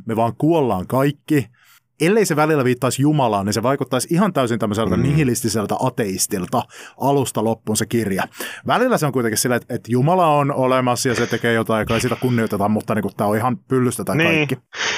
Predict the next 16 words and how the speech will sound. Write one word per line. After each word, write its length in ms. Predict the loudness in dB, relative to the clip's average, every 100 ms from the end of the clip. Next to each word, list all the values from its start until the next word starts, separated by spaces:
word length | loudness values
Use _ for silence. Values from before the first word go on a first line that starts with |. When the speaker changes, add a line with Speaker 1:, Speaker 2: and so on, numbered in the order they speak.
| -2
Speaker 2:
Ja, 80 | -2
mut 200 | -2 -2
kyllä 160 | 0 2
se, 140 | 2 2
joo, 220 | 2 4
ja 160 | 4 2
onhan 200 | 0 -2
siinä 160 | -4
kuitenkin, 400 | -2 -2 0 0 0
on 100 | -2
siinä 160 | 0 0
semmonen, 360 | 2 2 2
niinku, 180 | 2 0 -2
tietsää, 380 | -2 0 0 0
semmonen, 400 | 0 -2 -2 0
niinku, 400 | -2 -2 -4